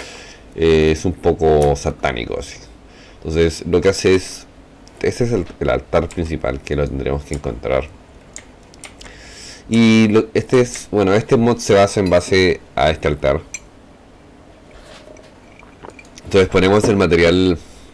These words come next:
en medio y tenemos que cortarnos la sangre, o sea, o sea, cortarnos la sangre, <laughs> cortarnos la, la piel. Eh, fíjense cómo me corto.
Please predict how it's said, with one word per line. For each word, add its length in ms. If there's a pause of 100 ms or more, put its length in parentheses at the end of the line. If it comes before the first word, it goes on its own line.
(640)
en 200
medio 440 (920)
y 160
tenemos 320
que 140
cortarnos 600
la 160
sangre, 600
o 80
sea, 380 (800)
o 40
sea, 120
cortarnos 400
la 80
sangre, 300 (380)
<laughs> 420
cortarnos 580
la, 280
la 200
piel. 380
Eh, 400 (240)
fíjense 420
cómo 160
me 120
corto. 420